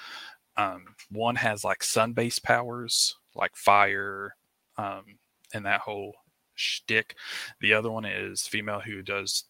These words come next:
the, like, moon base, so, like, wind and crescent attacks and stuff like that. Doesn't matter. You can change, you know, it doesn't have any story implications, so you can, you know, s-, swap back and forth.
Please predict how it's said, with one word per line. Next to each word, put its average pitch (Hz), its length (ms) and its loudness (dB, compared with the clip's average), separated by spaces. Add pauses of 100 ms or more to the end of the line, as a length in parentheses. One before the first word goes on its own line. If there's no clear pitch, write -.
the, 98 400 -6
like, 104 260 0
moon 113 260 -4
base, 117 280 4
so, 92 140 2
like, 95 220 6
wind 98 840 -6 (280)
and 95 260 -10 (180)
crescent 101 520 2
attacks 98 560 4
and 98 100 -18
stuff - 260 -6
like 98 220 0
that. 95 240 -2 (520)
Doesn't 123 260 4
matter. 110 300 2
You 104 160 -6
can 107 140 -12
change, 107 800 0 (500)
you 104 80 -8
know, 98 240 -6
it 107 160 2
doesn't 107 280 2
have 98 180 0
any 104 220 -2
story 98 360 -2
implications, 98 720 2
so 98 60 0
you 92 120 0
can, 104 180 -18 (120)
you 104 80 -14
know, 95 220 -10 (200)
s-, - 460 -14
swap - 380 -2
back 110 220 2
and 117 140 -10
forth. 95 500 -8